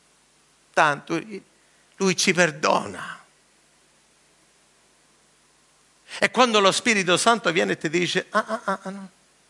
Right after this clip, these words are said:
perché te lo dice? Tanto lo Spirito Santo se già sa che il Padre ti ha perdonato duemila anni fa, perché ti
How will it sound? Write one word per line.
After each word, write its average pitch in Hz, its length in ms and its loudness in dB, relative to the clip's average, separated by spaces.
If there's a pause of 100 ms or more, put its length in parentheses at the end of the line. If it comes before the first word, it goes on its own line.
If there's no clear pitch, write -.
(240)
perché - 280 0
te 143 120 2
lo 120 140 2
dice? 95 400 -6 (2750)
Tanto 165 260 0
lo 156 80 4
Spirito 175 280 6
Santo 214 340 2
se 139 420 -2
già 190 360 4
sa 117 540 0 (280)
che 156 480 2
il 170 160 2
Padre 147 500 2
ti 165 120 4
ha 156 80 6
perdonato 185 600 2
duemila 160 380 2
anni 143 220 0
fa, 107 520 -2 (1000)
perché 254 420 6
ti - 240 0